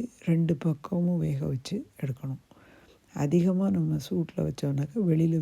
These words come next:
வெந்து உள்ளுக்குள்ள கிறிஸ்பா இருக்காது, சீக்கிரம் நயத்து போயிடும். அதனால இந்த, இது வந்து மீடியம் ஃப்ளேமில் இல்லாட்டி லோ ஃப்ளேமில், ஆனா ரொம்ப நேரமா அது நல்ல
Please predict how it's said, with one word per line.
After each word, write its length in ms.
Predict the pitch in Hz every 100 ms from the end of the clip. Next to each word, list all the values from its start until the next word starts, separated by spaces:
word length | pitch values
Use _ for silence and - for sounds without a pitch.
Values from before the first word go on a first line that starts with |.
| 151
வெந்து 240 | 151 170 160
உள்ளுக்குள்ள 460 | 160 160 - 151 143 127 - - - _ -
கிறிஸ்பா 380 | 165 156 - 151
இருக்காது, 440 | 139 - - - 170 269 - - - _ -
சீக்கிரம் 480 | - 175 170 156 143
நயத்து 280 | 139 131 123
போயிடும். 260 | 139 127 - _
அதனால 380 | 156 147 143 135 185 - _ - - - _ _ - _
இந்த, 160 | 185 156 - - _ -
இது 100 | 160
வந்து 220 | 147 165 202
மீடியம் 380 | 170 170 170 160
ஃப்ளேமில் 440 | - 151 135 143 202 269
இல்லாட்டி 300 | 180 156 160
லோ 80 | 147 151
ஃப்ளேமில், 420 | - 147 143 165 214
ஆனா 160 | 185 185 - _ - _ _ _ _ _ - 175
ரொம்ப 140 | 160 160
நேரமா 320 | 160 160 185 180
அது 100 | 147
நல்ல 340 | 135 135 147